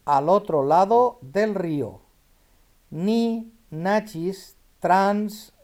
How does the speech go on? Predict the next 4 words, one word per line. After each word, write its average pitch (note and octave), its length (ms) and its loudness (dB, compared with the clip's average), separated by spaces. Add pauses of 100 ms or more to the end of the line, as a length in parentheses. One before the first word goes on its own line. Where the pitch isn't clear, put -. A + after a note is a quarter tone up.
la F#3+ 580 0
riveron. D3+ 800 -4 (1500)
Muy. F3+ 640 0 (1600)
Tre. D#3+ 420 0